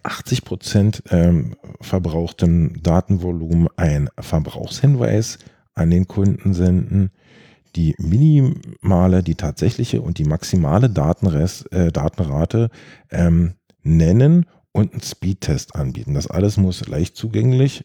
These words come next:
ähm, geschehen und, ähm, der Speedtest muss, ich glaube, nach Vertragsabschluss sogar irgendwie in der Nachricht oder E-Mail mit einem Link auf den jeweiligen Speedtest an den Kunden, ähm,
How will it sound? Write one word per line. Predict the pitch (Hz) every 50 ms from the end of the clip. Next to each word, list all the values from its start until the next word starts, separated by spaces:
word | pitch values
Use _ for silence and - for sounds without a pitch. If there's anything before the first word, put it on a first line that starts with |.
| - - -
ähm, | 113 113 113 117 113 117 120 113 - _ - - - _ _ _
geschehen | - 107 - - - 107 110 110 110 107
und, | - - 85 95 92 95 95 - - - -
ähm, | 85 85 85 85 82 85
der | - 71 71
Speedtest | - - - 113 131 - - 127 120 123 117 - - -
muss, | 71 90 90 90 92 90 - - -
ich | 87 -
glaube, | - 82 87 87 85
nach | 80 85
Vertragsabschluss | - - 71 - - - 73 87 - - - - - - 85 82 -
sogar | - 80 78 78 -
irgendwie | - 87 92 90 82 76
in | 65 78
der | 76 76
Nachricht | 73 76 82 90 98 87 - -
oder | 65 65 - -
E-Mail | 92 98 98 90 90 95 95 - - - - - - - - -
mit | 82 - -
einem | 82 78 78 78
Link | 76 82 107 123 -
auf | - 82 80 -
den | - 82 80
jeweiligen | 80 76 78 80 78 76 78 78 76
Speedtest | - - - 80 78 - - - 76 - - - -
an | 73
den | 73 71 71
Kunden, | - - 87 85 - - 80 82 78 80 - - - - - - - _ _ _ -
ähm, | 87 90 82 82 78 78 78 78